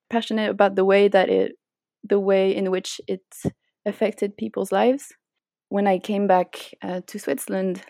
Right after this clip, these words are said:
luckily enough, I met someone who owned a small N G O in, next to my hometown. And she was looking for someone to do communication 'cause it was a really small place. And she was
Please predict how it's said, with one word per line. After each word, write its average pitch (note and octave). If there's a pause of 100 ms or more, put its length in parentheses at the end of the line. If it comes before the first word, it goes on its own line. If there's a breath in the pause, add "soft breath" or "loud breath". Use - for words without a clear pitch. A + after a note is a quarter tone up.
luckily G#3
enough, G#3 (800 soft breath)
I G3
met G3
someone G3
who G#3
owned A#3
a G3+
small F#3+
N G3
G G3
O F#3+ (100)
in, F3+ (160)
next G3
to F#3
my F3
hometown. F3+ (480 soft breath)
And G3
she -
was G3
looking G3+
for F3+
someone F3+
to F#3
do F3+
communication G3+
'cause F#3+
it F3+
was F3
a F3+
really F#3+
small F3+
place. F3+
And F3+ (920 soft breath)
she -
was A3+